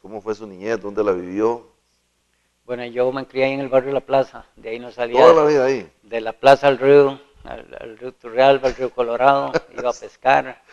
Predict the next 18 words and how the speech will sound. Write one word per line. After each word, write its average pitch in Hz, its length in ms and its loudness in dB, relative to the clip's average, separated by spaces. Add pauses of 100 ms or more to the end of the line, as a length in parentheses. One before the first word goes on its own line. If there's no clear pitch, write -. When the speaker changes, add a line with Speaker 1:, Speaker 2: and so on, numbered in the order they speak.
(120)
Speaker 1:
Sí, - 240 -10
sí, 117 320 -8
aquellos 123 360 -4
tiempos 135 320 0
Speaker 2:
Y 117 60 -12
Speaker 1:
que 107 60 -4
el 98 60 -6
río 120 180 -2
Colorado 120 380 2
todo 120 140 -2
el 123 60 -4
mundo 127 200 -6
se 113 100 -2
bañaba, 110 440 -2
que 98 60 -8
era 110 160 -2
limpiecito 95 840 -12
también. 90 380 -18